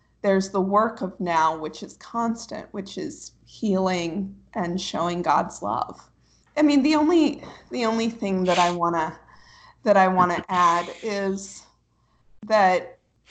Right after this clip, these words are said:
right now in, in the real world, as, as Adam and I are recording this, it looks like the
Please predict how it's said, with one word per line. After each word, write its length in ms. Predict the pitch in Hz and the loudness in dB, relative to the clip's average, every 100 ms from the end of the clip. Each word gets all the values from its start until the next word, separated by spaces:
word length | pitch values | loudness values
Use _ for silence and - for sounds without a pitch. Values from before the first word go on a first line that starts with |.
| - - - | -16 -14 -8
right 320 | 202 202 196 202 | 0 0 0 -2
now 640 | 196 185 165 165 175 208 - | 0 2 2 2 -2 -8 -8
in, 480 | 190 180 170 165 - - | -8 -8 -8 -12 -14 -12
in 360 | 196 180 175 | -8 -6 -6
the 100 | 180 170 | -4 -2
real 340 | 185 185 165 | 0 2 0
world, 500 | 165 156 160 165 226 - - | 0 0 2 0 -2 -6 0
as, 640 | 254 - 202 190 190 - - | 2 4 6 4 2 -8 -2
as 400 | 196 185 185 - 202 | 0 0 -2 -8 2
Adam 340 | 185 180 180 | 2 2 0
and 100 | 180 | 0
I 160 | 175 180 | 0 0
are 120 | 170 | -2
recording 600 | 175 - - 220 214 208 | -6 -10 -8 -6 -4 -2
this, 380 | 175 175 - - _ _ _ - | -2 -2 -6 -10 _ _ _ -6
it 260 | 196 196 | -4 -4
looks 440 | 202 196 196 - - | -4 -2 -2 -8 -6
like 580 | 190 170 170 143 - - - _ _ _ _ - | 0 2 2 -2 -8 -20 -20 _ _ _ _ -4
the 460 | 170 165 160 165 | 0 2 0 -4